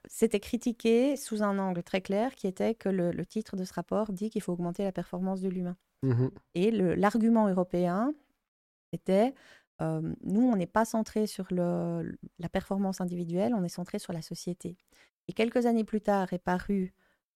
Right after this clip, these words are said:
Speaker 1: le rapport hum-, européen adapté,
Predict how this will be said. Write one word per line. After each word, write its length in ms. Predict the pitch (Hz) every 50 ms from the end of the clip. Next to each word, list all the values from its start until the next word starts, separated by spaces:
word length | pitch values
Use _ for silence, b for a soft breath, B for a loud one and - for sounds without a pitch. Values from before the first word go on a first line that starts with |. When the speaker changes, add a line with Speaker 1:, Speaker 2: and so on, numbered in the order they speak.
| _ _ _ _ -
Speaker 1:
le 160 | - 185 214
rapport 340 | - 226 214 - 214 202 -
hum-, 140 | 202 185 - - - - - - _ _ _ _ _ _ -
européen 580 | 196 220 220 233 220 - 208 214 214 196 185 - -
adapté, 880 | - 208 190 190 190 190 - _ _ - 196 196 208 240 302 359 -